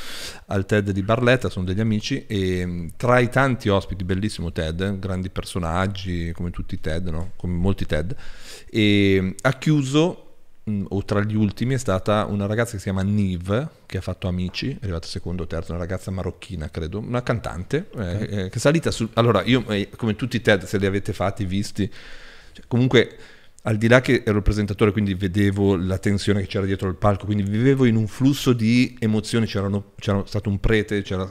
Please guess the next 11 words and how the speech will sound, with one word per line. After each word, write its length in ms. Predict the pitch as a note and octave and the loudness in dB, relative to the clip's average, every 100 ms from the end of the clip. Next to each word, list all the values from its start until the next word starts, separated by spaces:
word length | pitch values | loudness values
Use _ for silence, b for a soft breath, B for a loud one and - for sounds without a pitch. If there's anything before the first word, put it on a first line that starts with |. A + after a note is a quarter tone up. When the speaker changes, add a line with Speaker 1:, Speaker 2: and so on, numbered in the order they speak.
| - | -6
Speaker 1:
un 200 | G2+ F#2 | -6 -4
filosofo, 760 | - G2+ G#2+ G#2 F#2+ - G2+ B B B | 0 6 6 6 0 0 -2 B B B
c'era 180 | G#2 F#2+ | -2 0
il 40 | |
direttore 380 | G2+ F#2+ - G2 | 2 0 2 2
degli 220 | G2 F#2 | 2 -2
Uffizi, 600 | F#2 - A2 G#2 G2+ G2 B B | -4 -4 -4 -2 -4 -4 B B
cioè, 220 | - G#2+ - | 0 0 2
pff, 300 | G#2 A#2 A2+ | -2 -2 -4
eh, 80 | A#2 | -6
s-, 120 | A#2 | -6